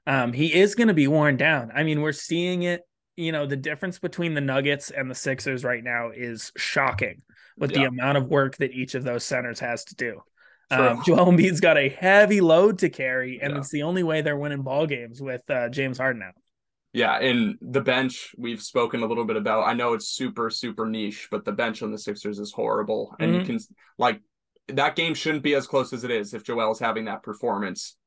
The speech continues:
Speaker 2: That should be a forty-point win. Instead, it came down to the final two minutes of the game. So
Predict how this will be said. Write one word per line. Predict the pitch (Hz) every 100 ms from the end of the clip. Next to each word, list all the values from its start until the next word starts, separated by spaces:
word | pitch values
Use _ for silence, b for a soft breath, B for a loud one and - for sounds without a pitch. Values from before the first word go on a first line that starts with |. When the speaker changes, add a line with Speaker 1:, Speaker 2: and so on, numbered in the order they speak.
| _
Speaker 2:
That | 131
should | 131 135
be | 127
a | 123
forty-point | - 131 123 120 123 113 104
win. | 117 113 107 101 _ _ _ _
Instead, | 123 123 - 143 131
it | 120
came | - 120 117
down | 113 117 113
to | 131
the | 113
final | - 113 110
two | 107 123
minutes | 113 104 101
of | 107
the | 101
game. | 98 85 73
So | - 123 113